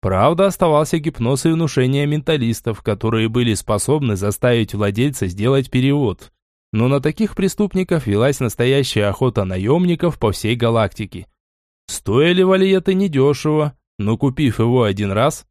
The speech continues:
ты получаешь себе на всю жизнь настоящий личный карманный банк,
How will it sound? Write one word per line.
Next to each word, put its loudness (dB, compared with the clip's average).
ты 0
получаешь 0
себе 0
на 0
всю -2
жизнь -2
настоящий 0
личный -2
карманный 0
банк, -4